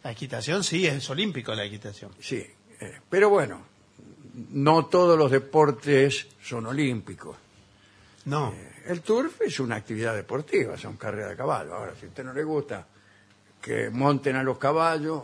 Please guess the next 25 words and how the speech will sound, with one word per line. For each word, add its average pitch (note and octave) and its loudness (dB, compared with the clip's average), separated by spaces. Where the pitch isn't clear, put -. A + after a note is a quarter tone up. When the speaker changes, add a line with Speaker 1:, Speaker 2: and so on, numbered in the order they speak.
Speaker 2:
Bueno. A#2 -16
Speaker 1:
No, A#3 2
pero G3 4
yo A3+ 0
pregunto A3 0
por E3+ 0
si, D#3+ -2
eh, C#3+ -2
Speaker 2:
Está C3+ 0
Speaker 1:
como A4+ 10
Speaker 2:
bien, C3+ 6
Speaker 1:
no, D3+ 0
Speaker 2:
yo D#3 -4
puedo, C#3+ 4
Speaker 1:
por, F#3 2
no, G#3+ -2
no G3+ 0
hay A#3+ 4
una A#3 0
Speaker 2:
puedo G#3+ 12
admitir G3 6
Speaker 1:
competencia. D#3+ 6
Speaker 2:
esa, C3+ 8
esa, A#2 2
eh, F#2+ -16